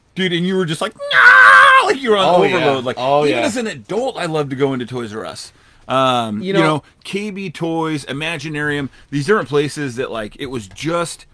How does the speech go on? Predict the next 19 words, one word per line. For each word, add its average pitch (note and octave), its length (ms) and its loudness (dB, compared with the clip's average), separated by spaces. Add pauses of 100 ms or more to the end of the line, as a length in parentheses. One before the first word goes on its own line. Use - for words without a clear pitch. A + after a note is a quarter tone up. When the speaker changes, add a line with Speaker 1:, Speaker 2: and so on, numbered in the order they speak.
Speaker 2:
Do C3+ 120 -16
you G#3 40 -10
remember C4+ 220 -8
that F3 140 -8
toy D#3+ 160 -6
store E3+ 240 -6
in - 40 4
Port E3 160 4
Or-, D3 120 2
Speaker 1:
focused. - 180 -6 (140)
Speaker 2:
you E3+ 100 -8
guys A#3 140 4
remember A3+ 180 2
that G#3+ 100 2
toy F3+ 140 -2
store F#3 160 -6
in E3 60 -4
Port D3+ 160 -2
Orchard? E3+ 360 -6